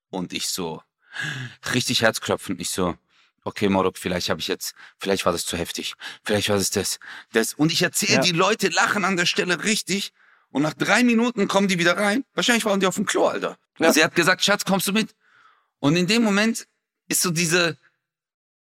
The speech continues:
Speaker 1: aus Freude machst du einfach Pipi oder Kaka, weißt du, so, du bist so wie ein Hund. Hä?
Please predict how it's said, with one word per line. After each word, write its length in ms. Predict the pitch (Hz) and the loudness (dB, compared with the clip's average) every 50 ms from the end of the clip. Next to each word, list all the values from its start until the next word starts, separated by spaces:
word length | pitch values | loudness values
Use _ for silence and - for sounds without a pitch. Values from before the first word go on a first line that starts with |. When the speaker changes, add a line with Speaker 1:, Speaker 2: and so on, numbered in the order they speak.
| _ _ _ _ _ _ _ _ _ _ _ _ _ _ _ _ _ _ _ _ _ | _ _ _ _ _ _ _ _ _ _ _ _ _ _ _ _ _ _ _ _ _
Speaker 1:
aus 200 | 160 175 - - | 2 2 2 0
Freude 640 | - - - - 214 247 247 165 151 170 196 220 233 _ _ _ _ _ _ _ _ _ _ _ _ _ _ _ _ _ - - _ _ _ _ _ _ _ | -2 -2 2 2 4 4 4 2 2 0 0 -2 -6 _ _ _ _ _ _ _ _ _ _ _ _ _ _ _ _ _ -20 -20 _ _ _ _ _ _ _
machst 260 | - 147 175 190 - 208 | -2 -2 0 0 0 0
du 60 | - | 0
einfach 300 | - 196 - 208 180 - | 0 0 0 -2 -4 -2
Pipi 380 | - 240 226 - - 113 82 - _ _ _ _ _ | -2 -2 -2 0 -2 -2 -4 -4 _ _ _ _ _
oder 160 | - 156 165 151 | 0 0 0 2
Kaka, 400 | - 190 196 - - 127 92 85 | 2 0 2 4 4 2 2 2
weißt 200 | 131 151 - 160 | 0 0 0 -2
du, 40 | |
so, 220 | 151 131 131 233 - | -2 0 0 0 0
du 160 | - - 185 | 0 -2 -2
bist 160 | 151 165 - | -2 0 0
so 120 | 165 160 156 | 0 0 0
wie 60 | - | 2
ein 100 | 190 196 | 2 2
Hund. 260 | 196 180 175 156 127 - - - - - | 2 2 2 0 -2 -4 -8 -10 -8 -4
Hä? 320 | 214 254 294 311 - - | -2 0 0 2 0 0